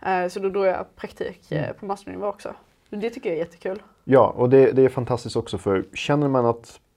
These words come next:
Speaker 2: praktiken till exempel inte var det som man hade förväntat sig under kandidaten eller, eh, den valfria kursen,
Speaker 1: Mm.
Speaker 2: då har man den möjligheten också under mastern
Speaker 1: Exakt.
Speaker 2: att testa sig på det.
Speaker 1: Ja.
Speaker 2: Eh, och det är ju superbra,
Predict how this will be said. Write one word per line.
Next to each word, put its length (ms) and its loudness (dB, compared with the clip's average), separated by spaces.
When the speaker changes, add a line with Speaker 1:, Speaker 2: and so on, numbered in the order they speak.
Speaker 2:
praktiken 540 -2
till 140 2
exempel 300 -2
inte 160 -2
var 360 6
det 180 -2
som 100 -8
man 100 -4
hade 140 -2
förväntat 460 -4
sig 120 -2
under 280 0
kandidaten 520 -6
eller, 380 2
eh, 500 -6
den 380 -8
valfria 460 4
kursen, 520 -2
Speaker 1:
Mm. 140 -10
Speaker 2:
då 100 -2
har 200 2
man 120 -2
den 120 -2
möjligheten 440 -4
också 380 -8
under 460 2
mastern 400 -2
Speaker 1:
Exakt. 440 -6
Speaker 2:
att 80 -10
testa 260 -6
sig 120 -8
på 200 -2
det. 180 0
Speaker 1:
Ja. 140 -4
Speaker 2:
Eh, 400 0
och 200 -4
det 80 4
är 100 8
ju 240 4
superbra, 520 -2